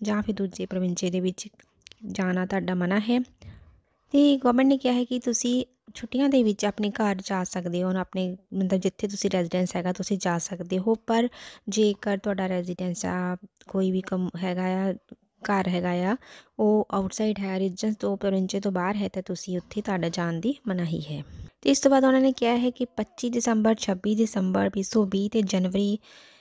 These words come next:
ਇੱਕ ਜਨਵਰੀ ਵੀਹ ਸੌ ਇੱਕੀ ਵਿੱਚ ਜਿਹੜੀ ਇੱਕ ਮੈਂ ਆਪਣੇ ਕਮੂਨਿਆਂ ਦੇ ਵਿੱਚ ਜਿਹੜੀ ਮੂਵਮੈਂਟ ਹੈਗੀ ਆ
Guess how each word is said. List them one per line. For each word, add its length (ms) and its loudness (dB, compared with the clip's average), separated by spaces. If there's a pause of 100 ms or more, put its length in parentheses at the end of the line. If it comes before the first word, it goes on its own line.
(600)
ਇੱਕ 200 2
ਜਨਵਰੀ 360 4
ਵੀਹ 140 4
ਸੌ 220 0
ਇੱਕੀ 280 -2
ਵਿੱਚ 440 -2 (760)
ਜਿਹੜੀ 220 4
ਇੱਕ 140 0
ਮੈਂ 240 6
ਆਪਣੇ 320 0
ਕਮੂਨਿਆਂ 500 2
ਦੇ 140 4
ਵਿੱਚ 360 0 (400)
ਜਿਹੜੀ 580 0
ਮੂਵਮੈਂਟ 500 2
ਹੈਗੀ 260 0
ਆ 160 0